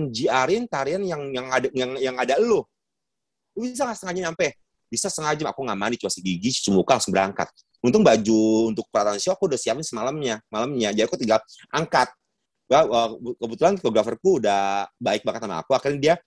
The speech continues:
kasih tarian yang G R tuh tari-, yang bukan tarian aku. Dia aku sampai, aku langsung duduk. Langsung duduk, aku langsung naik ke atas, eh, stage untuk lat-, untuk G R gitu loh. Itu, aduh, deg-degnya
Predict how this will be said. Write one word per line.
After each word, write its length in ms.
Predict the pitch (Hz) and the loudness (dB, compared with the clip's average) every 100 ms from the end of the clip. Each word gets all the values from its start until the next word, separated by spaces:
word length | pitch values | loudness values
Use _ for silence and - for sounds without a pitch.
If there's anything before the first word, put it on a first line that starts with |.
| _ _ _ - | _ _ _ -4
kasih 240 | 117 196 - | 0 0 0
tarian 320 | 135 117 139 | 0 2 2
yang 80 | 160 | 0
G 160 | 104 123 | -2 0
R 160 | 123 | 0
tuh 160 | 190 190 | -2 -4
tari-, 240 | 113 101 | -2 -2
yang 160 | 110 107 | -4 -4
bukan 240 | 104 143 | -2 0
tarian 240 | 131 104 110 | 2 2 -2
aku. 240 | - 101 - _ _ _ _ _ _ _ _ _ _ _ _ _ | -4 -6 -6 _ _ _ _ _ _ _ _ _ _ _ _ _
Dia 160 | - 139 | 2 2
aku 80 | 147 | 4
sampai, 400 | 131 101 98 165 | 2 2 2 2
aku 160 | - | 4
langsung 240 | 151 120 147 | 0 2 2
duduk. 240 | 143 143 _ _ _ _ _ | 4 2 _ _ _ _ _
Langsung 160 | 117 123 | 0 2
duduk, 140 | 175 120 | 0 2
aku 40 | 160 | 2
langsung 240 | 123 147 165 143 | 2 -4 -6 -6
naik 160 | 117 | -4
ke 40 | 113 | -4
atas, 320 | - 110 - | -2 -2 -2
eh, 560 | - 98 101 98 101 104 | -2 0 2 2 2 -2
stage 320 | - 139 - | -4 -4 -4
untuk 80 | 107 | 0
lat-, 200 | 92 - | -2 0
untuk 160 | 113 - | -6 -6
G 240 | - 127 | -2 0
R 120 | 110 90 85 | 2 0 -2
gitu 80 | 82 | -4
loh. 160 | 73 - _ _ _ _ _ _ | -6 -8 _ _ _ _ _ _
Itu, 320 | 113 - 165 - | -2 0 2 4
aduh, 240 | 135 123 | 6 6
deg-degnya 560 | 113 123 139 - 185 | 2 2 0 0 -2